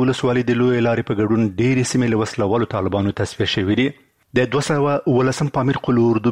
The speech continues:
بیا په یوه خپره کړې خبرپاڼه کې ویلي چې له دوو ورځو راهیسې وسلوالو طالبانو د دې ولسوالۍ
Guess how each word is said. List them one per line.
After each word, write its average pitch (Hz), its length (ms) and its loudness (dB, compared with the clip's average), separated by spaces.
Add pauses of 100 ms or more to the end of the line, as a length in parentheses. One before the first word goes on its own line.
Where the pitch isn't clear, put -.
بیا 117 140 2
په 113 100 -2
یوه 101 240 2
خپره 104 260 -2
کړې 139 180 -2
خبرپاڼه 131 460 -2
کې 127 160 2
ویلي 123 240 2
چې - 140 -6
له 110 180 0
دوو 131 100 4
ورځو 139 280 2
راهیسې 131 280 0
وسلوالو 123 460 -2
طالبانو 117 340 0
د 107 160 0
دې 113 160 2
ولسوالۍ 107 400 0